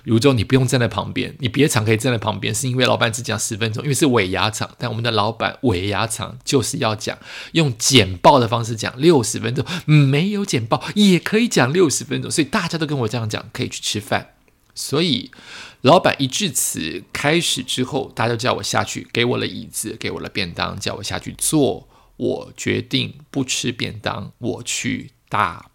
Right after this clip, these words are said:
便。<laughs> 我真的去大便欸，各位。老板今天致辞，时间五分钟，我没有骗你，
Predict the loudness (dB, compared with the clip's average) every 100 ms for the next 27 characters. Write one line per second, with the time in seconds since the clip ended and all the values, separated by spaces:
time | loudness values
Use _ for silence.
0 | _ 0 0 0 -10 _ _ -8 2 6
1 | 8 10 10 10 8 8 6 6 4 4
2 | 0 0 -14 _ _ _ _ _ -12 -12
3 | -12 -18 -20 -6 2 2 4 2 2 4
4 | 4 4 -2 -2 -8 -6 -4 -4 -6 -14
5 | _ _ _ _ _ _ _ _ _ -12
6 | -10 -10 -14 _ _ _ _ _ _ _
7 | 0 2 2 -2 0 0 2 2 2 -2
8 | -6 -10 -12 _ _ -8 0 2 4 4
9 | 2 -2 _ _ _ _ _ _ _ _
10 | _ _ 6 8 6 -2 -6 4 4 4
11 | -4 -10 -2 0 0 -2 -10 -20 _ _
12 | _ _ _ _ _ -20 -20 -6 0 4
13 | 6 6 4 2 4 2 0 -4 -6 -10